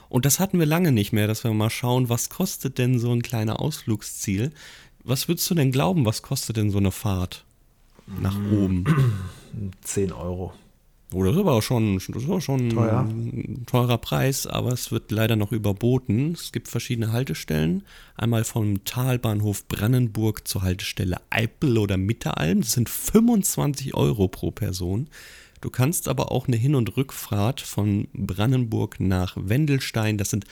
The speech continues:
Speaker 1: neununddreißig Euro pro Person hin und zurück.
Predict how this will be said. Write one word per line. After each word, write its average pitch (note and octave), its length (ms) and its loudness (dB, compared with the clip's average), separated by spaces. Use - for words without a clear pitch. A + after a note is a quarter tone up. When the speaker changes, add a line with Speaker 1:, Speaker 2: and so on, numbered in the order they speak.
Speaker 1:
neununddreißig D3+ 1500 0
Euro B2 380 0
pro A#2+ 240 -4
Person G#2+ 440 -2
hin A2 200 -2
und G#2 160 -6
zurück. D#2+ 320 -4